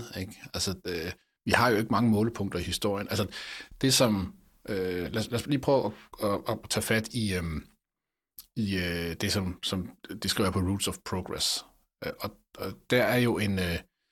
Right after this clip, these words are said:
jeg synes, det er et fint billede. Altså, hvor, er tingene stagneret? Så, nej, det synes jeg ikke. Øh, jamen, prøv at gå ind i en, en stue, en helt normal stue. Øh, kig dig rundt. Du skal lige ignorere de der fladskærme på væggene. Men ud over dem,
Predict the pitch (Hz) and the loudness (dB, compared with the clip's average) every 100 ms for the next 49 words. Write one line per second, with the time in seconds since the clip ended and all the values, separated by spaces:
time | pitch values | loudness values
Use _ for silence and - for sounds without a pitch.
0 | _ _ _ 104 117 110 139 131 101 90 | _ _ _ 0 4 4 2 2 2 2
1 | 98 87 - 85 101 - - - - - | 2 0 -2 -4 -4 -4 -6 -12 -12 -8
2 | - 117 139 131 113 101 95 82 85 - | -2 2 4 4 2 2 2 0 -2 -4
3 | 98 73 - 90 117 107 120 95 - 104 | -4 -4 -2 2 2 2 0 0 0 0
4 | 127 - - 110 107 123 156 156 120 120 | 0 -4 -6 -2 0 4 4 4 4 2
5 | 107 101 - - _ - 104 - 107 117 | -2 -2 -8 -14 _ -2 0 2 4 4
6 | 147 147 - _ 95 110 101 92 - - | 2 0 -12 _ -2 0 2 2 0 2
7 | 117 123 131 - - - - - - _ | 4 4 0 -4 -20 -20 -20 -20 -20 _
8 | 95 95 - 127 101 107 123 - - - | -2 -2 -2 0 4 4 2 0 -6 -10
9 | - _ _ 117 107 101 87 - 113 123 | -18 _ _ 2 4 4 0 2 2 4
10 | 107 113 107 104 107 98 104 107 127 98 | 4 4 4 2 0 0 2 2 2 0
11 | 95 92 95 - 120 - _ _ _ 110 | 0 0 0 -2 -8 -10 _ _ _ -4
12 | - 190 113 92 95 92 | -2 2 2 2 2 0